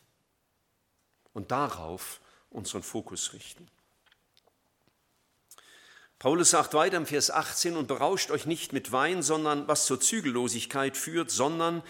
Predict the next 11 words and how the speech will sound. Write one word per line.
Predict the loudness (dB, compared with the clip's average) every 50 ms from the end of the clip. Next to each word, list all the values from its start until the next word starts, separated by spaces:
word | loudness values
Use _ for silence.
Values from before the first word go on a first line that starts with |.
| -16 -18 -18 -16 -10
werdet | -2 0 2 4 4 2 2 2 0
mit | -2 -2 2 2
Geist | 4 4 6 6 6 6 6 4 2
erfüllt.“ | -2 -6 -6 -6 -4 -4 -4 -4 -4
Wir | -4 -2
sollen | 0 0 0 0 0 0
uns | -2 -2
nicht | -2 -2 -4 -4 0 0
ablenken | 0 0 0 -4 -2 -2 0 -2 -2 -4 -4 -4 -2
mit | -2 -4 -6 -6 -4 -2
Ersatzbefriedigungen. | 0 0 2 4 2 2 4 2 0 0 0 -6 -8 -8 -4 -4 -4 -2 -2 -2 0 0 0 0 -2 -8